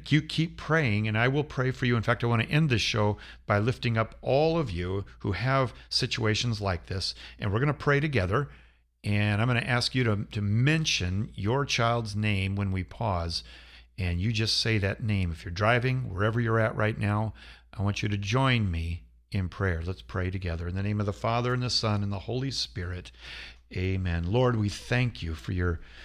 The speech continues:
your grace, and we thank you for your mercy.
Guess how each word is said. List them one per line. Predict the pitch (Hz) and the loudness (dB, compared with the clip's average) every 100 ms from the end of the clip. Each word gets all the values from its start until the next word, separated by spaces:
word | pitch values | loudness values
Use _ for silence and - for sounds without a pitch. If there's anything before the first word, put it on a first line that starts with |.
| - - - | -20 -16 -6
your | 90 | -6
grace, | 95 95 117 110 87 - - | -2 2 2 2 0 -2 -2
and | 82 | -6
we | |
thank | 85 120 113 98 | -2 0 0 -4
you | |
for | - 90 | -4 -4
your | 85 | -2
mercy. | 85 98 113 107 - 80 | -2 0 0 0 -2 -4